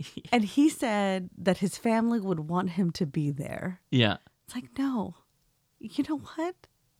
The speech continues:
Speaker 2: Y-, your family could care less about Blink one eighty-two. <laughs> Just so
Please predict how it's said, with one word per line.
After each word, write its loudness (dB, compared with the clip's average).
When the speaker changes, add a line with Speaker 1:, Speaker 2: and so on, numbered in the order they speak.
Speaker 2:
Y-, -8
your -4
family -4
could -6
care -4
less -4
about 2
Blink 0
one 2
eighty-two. -4
<laughs> -
Just 2
so -12